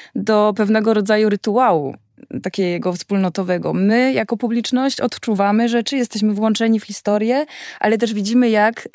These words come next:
te osoby na scenie porozumiewają się ze sobą, dbają o siebie i budują coś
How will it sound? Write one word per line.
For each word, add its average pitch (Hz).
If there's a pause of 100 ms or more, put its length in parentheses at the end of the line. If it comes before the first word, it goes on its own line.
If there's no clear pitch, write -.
te 220
osoby 214
na 208
scenie 208 (400)
porozumiewają 233
się 226
ze 196
sobą, 202
dbają 220
o 208
siebie 233
i -
budują 226
coś 208